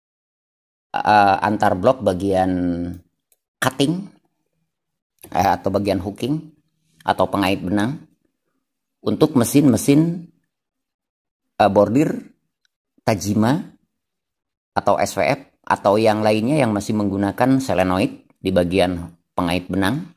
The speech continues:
atau hooking. Ini bagian kontrol, uh, Arduino-nya.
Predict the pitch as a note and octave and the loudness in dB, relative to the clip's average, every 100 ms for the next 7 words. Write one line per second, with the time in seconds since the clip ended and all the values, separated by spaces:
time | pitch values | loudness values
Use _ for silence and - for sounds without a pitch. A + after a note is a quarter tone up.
0 | _ _ E2 E2+ - B2 G3 - _ _ | _ _ -4 -2 -4 -4 -4 -10 _ _
1 | _ _ _ _ - - _ _ _ _ | _ _ _ _ -18 -18 _ _ _ _
2 | _ _ _ _ _ _ _ _ _ _ | _ _ _ _ _ _ _ _ _ _
3 | _ _ _ _ _ _ _ _ _ - | _ _ _ _ _ _ _ _ _ 2
4 | C3 C3 A2+ A2+ A2+ A2 A#2+ C#3 C#3+ D3 | 4 6 6 6 4 0 2 0 -2 -8
5 | D3+ _ _ _ G2+ F#2+ F#2+ F#2 F2 E2+ | -16 _ _ _ -2 0 2 2 0 -2
6 | D2+ D2+ B1+ - - - _ _ _ _ | -2 -4 -6 -8 -10 -16 _ _ _ _
7 | _ _ _ _ _ _ _ _ _ _ | _ _ _ _ _ _ _ _ _ _
8 | _ _ G2 G2 G2 G2 G2+ A#2+ | _ _ -4 -2 -4 -4 -4 -4